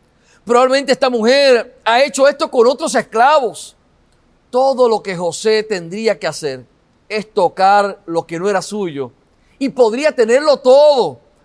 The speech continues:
Afecto, aceptación, quizás incluso influencia y poder. Todo lo que tenía que hacer es ayudar un poco a Dios.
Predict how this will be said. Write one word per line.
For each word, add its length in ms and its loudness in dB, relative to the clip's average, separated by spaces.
Afecto, 880 -4
aceptación, 1040 -4
quizás 400 -4
incluso 640 -4
influencia 960 -4
y 60 -6
poder. 440 -10
Todo 200 4
lo 140 0
que 100 -2
tenía 580 -4
que 100 -4
hacer 320 0
es 80 0
ayudar 680 0
un 200 -14
poco 360 2
a 60 0
Dios. 540 -4